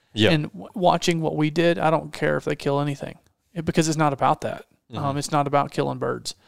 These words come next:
Speaker 2: even though we're going to in the, in the, in the final edit. There's gonna be lots of birds die, um, especially in the last episode. I think the story that we're telling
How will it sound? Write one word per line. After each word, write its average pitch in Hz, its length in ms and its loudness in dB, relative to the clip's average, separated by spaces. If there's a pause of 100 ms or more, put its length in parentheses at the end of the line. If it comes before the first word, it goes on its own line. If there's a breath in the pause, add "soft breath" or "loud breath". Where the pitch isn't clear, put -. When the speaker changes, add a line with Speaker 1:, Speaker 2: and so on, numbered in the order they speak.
(120)
Speaker 2:
even 185 200 2
though 175 120 6
we're 151 180 4
going 147 340 2
to 139 260 -2
in 156 160 -2
the, 143 120 -6
in 147 140 -4
the, 131 160 -6 (260)
in 156 120 -6
the 147 60 -4
final 147 280 2
edit. 156 180 6
There's 139 220 -2
gonna 147 140 -2
be 139 160 0
lots 131 240 0
of 131 40 -16
birds 123 220 -4
die, 139 380 4 (600 soft breath)
um, 135 440 0 (580)
especially 147 360 0
in 127 60 -2
the 123 60 -4
last 131 300 2
episode. 139 460 -2 (1040)
I 156 100 0
think 139 340 -4
the 135 340 2 (580)
story 151 320 4
that 131 100 0
we're 139 100 2
telling 143 460 2